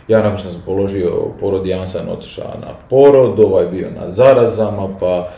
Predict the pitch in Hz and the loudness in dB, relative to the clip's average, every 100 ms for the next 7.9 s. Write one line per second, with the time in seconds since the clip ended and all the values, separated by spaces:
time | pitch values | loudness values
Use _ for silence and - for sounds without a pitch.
0 | - _ 107 104 104 104 113 104 117 110 | -20 _ -2 4 4 4 4 4 4 4
1 | 110 110 107 110 110 113 104 101 104 101 | 2 0 0 0 -2 -6 -6 -6 -2 -2
2 | 98 98 95 98 101 110 113 92 92 90 | -2 -2 -6 -6 -6 -2 0 0 0 -2
3 | 92 - 120 131 120 113 107 107 123 120 | -4 -4 -2 0 0 0 -2 -2 0 0
4 | 110 117 135 - - - - - _ - | 0 2 2 0 -4 -16 -20 -20 _ -2
5 | 107 - 117 143 127 107 - 113 131 147 | -2 -2 0 0 0 -2 2 4 4 2
6 | - - - _ - - _ - - 110 | -2 -8 -20 _ -20 -20 _ -10 -2 2
7 | 113 104 80 98 110 104 95 90 131 | 2 2 -4 0 0 0 -4 -4 -6